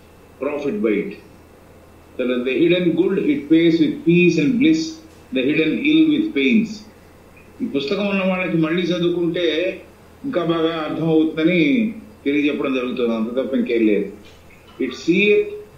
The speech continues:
everyone and marketh all. అది అర్థం అవుతుంది. అన్ని చూస్తుంది,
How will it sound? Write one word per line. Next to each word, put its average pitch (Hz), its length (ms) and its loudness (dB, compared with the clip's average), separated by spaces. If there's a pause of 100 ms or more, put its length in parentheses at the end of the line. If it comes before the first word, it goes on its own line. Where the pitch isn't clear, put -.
(140)
everyone 175 540 0 (440)
and 131 40 -2
marketh 143 400 -4
all. 135 460 -4 (640)
అది 135 120 -2
అర్థం 131 200 -4
అవుతుంది. 120 360 -2
అన్ని 143 360 0
చూస్తుంది, 147 500 0